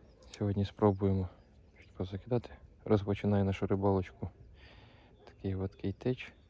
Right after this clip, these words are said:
Я не пам'ятаю, як його звати. Ось він. Я тоді прикріплю там в описі, як він називається.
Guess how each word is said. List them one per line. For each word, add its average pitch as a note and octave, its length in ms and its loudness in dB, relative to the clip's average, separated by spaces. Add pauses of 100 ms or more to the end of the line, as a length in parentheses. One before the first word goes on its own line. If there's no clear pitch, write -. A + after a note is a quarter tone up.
(500)
Я A2 60 0
не G#2 100 2
пам'ятаю, F#2+ 540 -2
як F#2 280 -2
його F#2+ 140 -4
звати. C3+ 360 -2 (1700)
Ось G#2+ 300 -14
він. G2 80 -10 (1600)
Я G#2+ 100 4
тоді F#2 280 -2 (300)
прикріплю G2+ 480 2
там F#2 260 -4
в F#2+ 40 0
описі, - 380 -4 (680)
як G2+ 200 -4
він G2+ 100 -2
називається. G2 600 -2